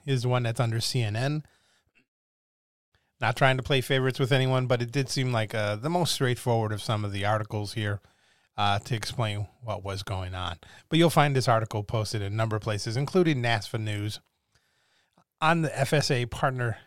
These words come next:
Connect website, and, and in some other mainstream sites, uh, uh, news sites, because, again, it's such a large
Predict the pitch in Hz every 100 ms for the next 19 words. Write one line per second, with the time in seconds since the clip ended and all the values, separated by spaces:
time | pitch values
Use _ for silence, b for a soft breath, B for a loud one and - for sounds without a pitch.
0 | _ - 123 110 - 127 110 110 - 110
1 | 104 101 101 _ _ _ - 165 156 143
2 | 143 117 107 107 101 107 - 101 95 104
3 | - _ _ _ - 113 90 - 101 104
4 | - _ _ _ 175 113 123 127 123 117
5 | 98 110 - 98 104 107 98 - 107 -
6 | 92 92 98 104 101 104 92